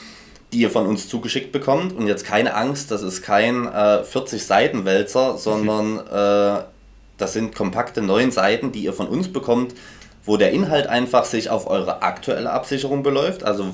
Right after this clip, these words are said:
Speaker 1: was habt ihr ab-, aktuell abgesichert? Alles auf einem A vier Blatt beziehungsweise zwei A vier Blättern, ähm, übersichtlich gestaltet.
Speaker 2: Ja, dazu muss man sagen, es ist übersichtlich gestaltet,
Speaker 1: Ja.
Speaker 2: weil du sagst neun Seiten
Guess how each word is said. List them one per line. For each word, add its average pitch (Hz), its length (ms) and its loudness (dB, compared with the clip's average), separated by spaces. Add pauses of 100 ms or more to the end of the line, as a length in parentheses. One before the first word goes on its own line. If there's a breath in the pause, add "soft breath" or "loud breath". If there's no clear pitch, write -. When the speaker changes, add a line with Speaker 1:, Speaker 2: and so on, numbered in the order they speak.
(120)
Speaker 1:
was - 280 -2
habt - 200 -6
ihr - 120 -4
ab-, - 180 -4 (180)
aktuell 127 380 2
abgesichert? 123 680 0
Alles 135 380 0
auf - 260 -4
einem 113 280 0
A 101 100 0
vier 123 260 -4
Blatt 123 300 0
beziehungsweise 92 560 -2
zwei 104 260 2
A 98 60 -2
vier 117 240 -4
Blättern, 104 340 2 (640 loud breath)
ähm, 92 720 4
übersichtlich 131 580 0
gestaltet. 110 500 2 (280)
Speaker 2:
Ja, 110 160 -4
dazu 107 320 0
muss 107 180 -4
man 92 140 -4
sagen, 104 240 4
es 95 120 -8
ist 95 140 -12
übersichtlich 101 680 -6
gestaltet, 113 580 -2 (160 loud breath)
Speaker 1:
Ja. 113 120 2 (140)
Speaker 2:
weil 98 360 6
du 104 140 -8
sagst 104 300 0
neun 101 140 -2
Seiten 110 580 -2